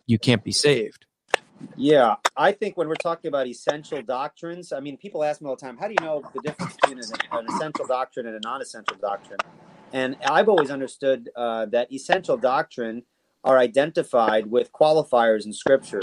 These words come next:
Speaker 2: So unless you believe that I am, you will die in your sins. And if a doctrine doesn't s-,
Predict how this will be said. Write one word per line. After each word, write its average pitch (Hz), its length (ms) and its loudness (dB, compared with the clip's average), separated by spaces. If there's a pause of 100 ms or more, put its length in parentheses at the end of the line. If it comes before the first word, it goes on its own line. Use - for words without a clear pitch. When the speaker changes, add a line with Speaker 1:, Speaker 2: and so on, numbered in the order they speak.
Speaker 2:
So 113 160 4 (140)
unless 139 320 0
you 147 60 -6
believe 135 280 -2
that 123 100 2
I 123 160 4
am, 127 240 -2
you 120 100 -8
will 110 100 -6
die 117 240 2
in 107 80 -10
your 104 100 -20
sins. 107 420 -8 (720)
And 131 420 -8
if 147 160 -4
a 135 60 0
doctrine 165 500 0
doesn't 147 360 -4 (140)
s-, - 200 -20